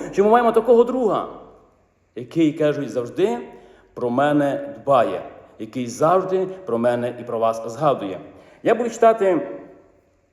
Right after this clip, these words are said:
один із псалмів.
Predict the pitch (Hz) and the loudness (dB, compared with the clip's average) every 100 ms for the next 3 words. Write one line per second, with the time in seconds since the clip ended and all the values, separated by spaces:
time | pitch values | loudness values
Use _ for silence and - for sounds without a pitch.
0 | _ _ _ _ _ _ _ _ _ _ | _ _ _ _ _ _ _ _ _ _
1 | _ _ 123 175 170 160 - 156 165 185 | _ _ -4 0 0 -4 -4 -2 0 2
2 | 151 | 0